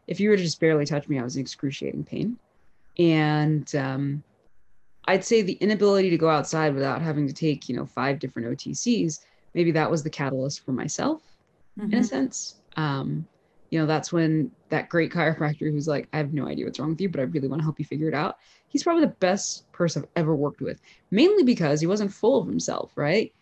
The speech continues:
Speaker 1: He says up front, "I have no idea, but let's figure it out." And, um,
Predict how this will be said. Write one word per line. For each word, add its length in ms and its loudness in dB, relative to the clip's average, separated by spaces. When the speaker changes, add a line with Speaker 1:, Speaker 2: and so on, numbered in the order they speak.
Speaker 1:
He 160 6
says 500 4
up 200 0
front, 320 2
"I 120 0
have 140 2
no 200 8
idea, 400 2
but 120 -2
let's 220 -6
figure 320 -4
it 80 0
out." 280 -6
And, 480 0
um, 280 0